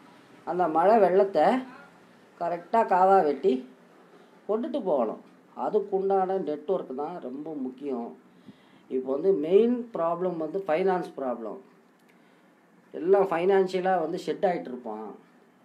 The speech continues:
இந்த காலகட்டத்துல இப்போ வந்து இவனுங்க பண்ணானுங்க பாருங்க, என்னது, அது ஒரு, அது என்ன, கூப்பன், கூப்பன் மாதிரி வாங்கி எவன் வாங்கினான்,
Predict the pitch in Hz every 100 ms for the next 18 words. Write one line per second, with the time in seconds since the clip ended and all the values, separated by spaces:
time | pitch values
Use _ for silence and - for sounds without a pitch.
0 | _ _ _ _ _ 147 185 196 165 165
1 | 190 185 170 160 127 123 127 - _ _
2 | _ _ _ _ - 131 147 160 170 151
3 | 151 135 117 127 147 151 127 117 95 95
4 | - _ _ _ _ _ _ _ _ -
5 | 113 127 190 - _ _ _ _ _ _
6 | _ _ _ _ - 175 233 262 233 196
7 | 170 156 127 123 120 - - 117 131 170
8 | 113 - - 262 254 160 - - 226 220
9 | 175 147 160 175 170 151 139 156 156 131
10 | - _ _ _ _ 113 123 165 180 135
11 | 117 107 120